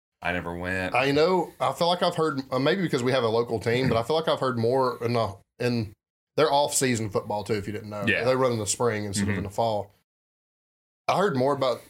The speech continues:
Speaker 2: the U S F L than I did about the X F L, which I don't know what that says about The Rock and his new endeavor, but, uh,
Speaker 1: I think it's just that they haven't done anything. Have they even had a season yet?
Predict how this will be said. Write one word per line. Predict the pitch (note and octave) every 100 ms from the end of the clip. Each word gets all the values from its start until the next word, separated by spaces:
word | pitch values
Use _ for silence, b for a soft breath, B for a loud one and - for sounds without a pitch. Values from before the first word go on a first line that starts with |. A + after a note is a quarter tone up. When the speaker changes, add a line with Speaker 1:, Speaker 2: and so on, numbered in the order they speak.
| _
Speaker 2:
the | A#2
U | B2
S | B2+ B2+
F | A#2
L | A#2+ A2+
than | A2
I |
did | G#2+ A#2
about | A2 G#2+
the | G#2+
X | A#2+ G#2+
F | G2
L, | G2+ G2
which | G2+ G#2
I |
don't | A#2
know | A#2 A2
what |
that | A2 G#2
says | A2+ G#2
about | G#2+ G#2+ G#2
The |
Rock | G#2 G#2+ A2
and | G#2
his | A2
new | A2 G#2
endeavor, | G2+ A2+ G#2 G2+
but, | G2+ G2 -
uh, | G2+ G2+
Speaker 1:
I | F#2+ C3+
think | D3 C#3 A#2+
it's | G#2 -
just | A2 -
that | G#2+ G2+
they | G#2
haven't | A2 G2 D#2+ D2+
done | D2+ F2+ B2+
anything. | F2 D#2+ - D#2+ D#2+
Have | G#2+ G#2+
they | C#3+
even | D3
had | A#2+ C3
a |
season | A#2 - G3+ A2+ C#3
yet? | D#3 E3 D#3 -